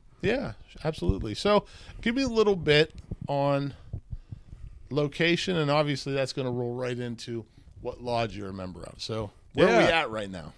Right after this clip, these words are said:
Speaker 2: So we are currently sitting in, uh, the library of John W. Barclay Lodge in North Olmsted, beautiful North Olmsted, Ohio.
Speaker 1: Yes,
Speaker 2: <laughs> Uh,
Speaker 1: absolutely.
Speaker 2: it's named after our Grandmaster, and we'll, I'm sure we'll talk about that here,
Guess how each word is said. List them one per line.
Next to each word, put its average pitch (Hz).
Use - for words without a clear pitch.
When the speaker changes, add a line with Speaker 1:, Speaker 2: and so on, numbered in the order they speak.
Speaker 2:
So 123
we 135
are 127
currently 139
sitting 120
in, 127
uh, 107
the 104
library 107
of 95
John 107
W. 107
Barclay 101
Lodge 101
in 98
North 101
Olmsted, 117
beautiful 147
North 101
Olmsted, 101
Ohio. 104
Speaker 1:
Yes, 160
Speaker 2:
<laughs> -
Uh, 113
Speaker 1:
absolutely. 135
Speaker 2:
it's 120
named 123
after 113
our 98
Grandmaster, 104
and 107
we'll, 104
I'm 101
sure 107
we'll 104
talk 104
about 104
that 107
here, 107